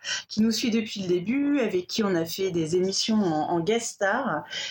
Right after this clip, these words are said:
qui n'a plus du tout envie, du coup, de lire Le De Vigan. Il était sur sa liseuse, elle avait prévu de le lire pendant ses vacances de février, mais vos re-, vos réactions unanimes m'ont laissé, euh, m'ont décidé à le laisser tomber. Je préfère rester sur ma bonne impression des autres titres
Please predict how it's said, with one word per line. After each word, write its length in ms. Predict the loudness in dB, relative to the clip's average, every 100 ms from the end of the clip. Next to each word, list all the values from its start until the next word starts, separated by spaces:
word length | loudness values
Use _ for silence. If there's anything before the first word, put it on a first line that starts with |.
| -10
qui 140 | -2 0
n'a 140 | 0
plus 240 | 0 0 2
du 160 | 0
tout 160 | 0 0
envie, 340 | 2 2 0
du 140 | 0 -2
coup, 200 | -2 0
de 100 | 2
lire 520 | 2 2 2 2 2
Le 160 | 2 2
De 100 | 0
Vigan. 540 | 0 2 2 2 -2 -2
Il 160 | 0
était 220 | 2 0
sur 180 | 0 0
sa 120 | 0
liseuse, 480 | 0 0 2 0 2
elle 100 | 2
avait 200 | 2 0
prévu 360 | -2 -2 0 0
de 60 |
le 80 | 2
lire 220 | 2 0 0
pendant 180 | 0
ses 160 | 0 0
vacances 300 | 0 2 0
de 100 | 0
février, 600 | 0 0 0 2 2 0 -6 -10 -6 0
mais 140 | 0
vos 240 | 2 0 0
re-, 320 | 0 0 0 -2
vos 380 | 0 2 2 0
réactions 600 | 0 0 0 0 0 0
unanimes 600 | -2 0 2 2 0 0
m'ont 160 | 2 2
laissé, 560 | 2 0 -2 -2 -2 -8 -14 -14 -6 -2
euh, 80 |
m'ont 200 | 0 2
décidé 440 | 2 0 0 2 2
à 80 | 2
le 140 | 2
laisser 320 | 0 0 -2
tomber. 400 | 0 0 2 2
Je 120 | 0
préfère 380 | 0 -2 0 2
rester 300 | 0 0 0
sur 140 | 2 2
ma 100 | 2
bonne 200 | 2 0
impression 420 | 0 0 -2 0
des 180 | 0 0
autres 240 | -2 -2
titres 480 | -4 0 -2 -2 -2